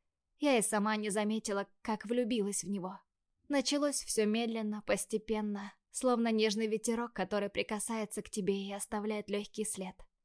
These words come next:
Я замечала его улыбку, его взгляд, его внимание ко всему, что я говорю. Он всегда так внимательно слушал меня,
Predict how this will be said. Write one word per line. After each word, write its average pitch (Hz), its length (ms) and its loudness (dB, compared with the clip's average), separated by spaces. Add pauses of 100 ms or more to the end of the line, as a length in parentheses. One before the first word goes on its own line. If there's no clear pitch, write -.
Я 240 220 8
замечала 208 500 0
его 196 300 -2
улыбку, 196 600 -6 (340)
его 226 320 4
взгляд, 190 420 -6 (480)
его 254 280 4
внимание 208 580 0
ко 226 140 -2
всему, 214 320 -4
что - 180 -6
я 208 160 -4
говорю. 202 460 -4 (500)
Он 247 180 4
всегда 233 400 0
так 247 240 -4
внимательно 240 580 -2
слушал 254 440 0
меня, 190 360 0